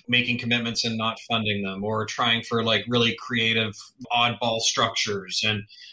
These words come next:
overreaching on valuation and things like that, those tend to fit,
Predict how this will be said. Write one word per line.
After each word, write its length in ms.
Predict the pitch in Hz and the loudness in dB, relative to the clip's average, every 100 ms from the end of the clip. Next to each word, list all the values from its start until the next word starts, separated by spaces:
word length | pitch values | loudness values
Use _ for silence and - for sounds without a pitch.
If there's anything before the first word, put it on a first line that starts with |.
| - | 0
overreaching 720 | 135 127 120 120 123 - 120 | 2 4 2 2 2 2 2
on 160 | 117 113 | 2 0
valuation 800 | 113 110 113 110 110 104 - 107 | 0 0 -2 0 0 2 0 -2
and 140 | 104 101 | -4 -4
things 160 | 110 | -2
like 120 | 113 107 | -2 0
that, 200 | 120 - - _ _ _ 117 123 | -2 -2 -10 _ _ _ -8 2
those 400 | 175 220 208 - | 4 6 4 2
tend 320 | - 156 156 | 0 0 0
to 60 | 143 | -6
fit, 320 | - 139 | 0 0